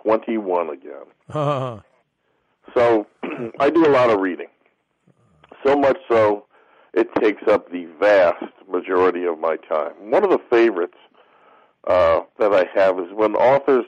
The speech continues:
Speaker 1: discuss a format like, you know, a letter to myself at twenty-one.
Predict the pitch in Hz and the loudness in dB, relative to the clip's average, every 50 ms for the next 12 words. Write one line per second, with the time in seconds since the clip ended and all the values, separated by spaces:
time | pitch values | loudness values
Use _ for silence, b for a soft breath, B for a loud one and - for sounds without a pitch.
0 | _ - 110 - - - - - 104 101 95 - - - - _ _ _ _ _ | _ -6 -6 -6 -6 -6 -2 0 0 0 0 -2 -10 -20 -20 _ _ _ _ _
1 | _ _ _ _ _ _ _ _ _ _ _ - - 90 - - - 113 113 107 | _ _ _ _ _ _ _ _ _ _ _ -12 -12 -12 -10 -4 0 2 2 2
2 | 104 98 90 90 87 - - - 107 87 87 90 - _ - 117 107 95 92 92 | 2 0 0 0 0 -2 -4 -6 -6 -6 -6 -6 -10 _ -4 -2 0 2 2 0
3 | 90 90 - - 95 95 104 123 143 160 147 135 135 127 113 110 107 98 - - | 0 -2 -2 -2 -2 0 2 2 2 2 2 2 0 0 0 0 -2 -2 -2 -2
4 | - 101 95 95 90 - - - - 87 90 - - - - 92 87 85 82 - | 0 2 2 2 0 -2 -8 -6 -6 -6 -6 -6 -12 -10 -6 -4 -4 -4 -6 -10
5 | 73 76 78 - - - | -14 -14 -12 -12 -12 -14